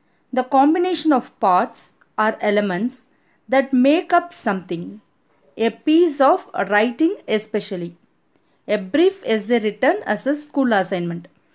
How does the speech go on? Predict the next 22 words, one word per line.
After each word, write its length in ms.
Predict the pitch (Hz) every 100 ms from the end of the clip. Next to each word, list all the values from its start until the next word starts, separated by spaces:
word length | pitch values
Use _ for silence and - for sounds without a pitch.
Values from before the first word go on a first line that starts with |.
| _ _
Listen, 460 | 233 233 220 247 302 - _ _ _
the 80 | 233
composition 880 | - 233 240 240 330 262 233 233 202
means, 420 | 202 320 - - _ _ _ _ -
uh, 100 | 226
the 180 | 226
way 380 | 196 254 311 370
in 220 | 262 208
which 220 | 240 370 -
something 580 | - - 277 294 320
is 140 | 294 294
put 260 | - 294
together, 420 | 269 214 214 196 190
the 140 | 208
words 400 | 202 247 277 -
are 180 | 214 196
arranged, 380 | 190 208 208 175
some 400 | 170 226 247 269 _ _
messages 600 | 220 240 240 294 311 330 -
are 160 | 214
put 440 | - - 392 - -
together 500 | 226 190 196 196